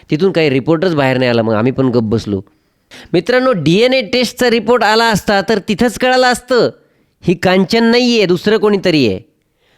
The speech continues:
पण पोलिसांना काही घेणं देणंच नव्हतं. हे बिचारे गरीब होते, यांच्याकडे काय लक्ष देणार पोलीस? ते फक्त त्या म-,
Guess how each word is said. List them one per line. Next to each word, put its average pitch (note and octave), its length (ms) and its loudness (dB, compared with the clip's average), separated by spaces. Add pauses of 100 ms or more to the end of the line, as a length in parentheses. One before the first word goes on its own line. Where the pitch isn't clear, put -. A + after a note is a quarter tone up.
(120)
पण G#3+ 120 2
पोलिसांना D#3+ 440 0
काही B2 160 0
घेणं C3+ 200 0
देणंच G3 220 0
नव्हतं. F#3+ 360 -2 (520)
हे E3 80 0
बिचारे F3+ 340 0
गरीब F#3 280 2
होते, D#3 600 -2
यांच्याकडे E3 300 0
काय G#3 100 0
लक्ष G3 220 0
देणार D#3+ 240 0
पोलीस? B2 360 -4 (540)
ते E3 60 0
फक्त D#3 340 -2 (1300)
त्या A3+ 120 2
म-, G3 140 0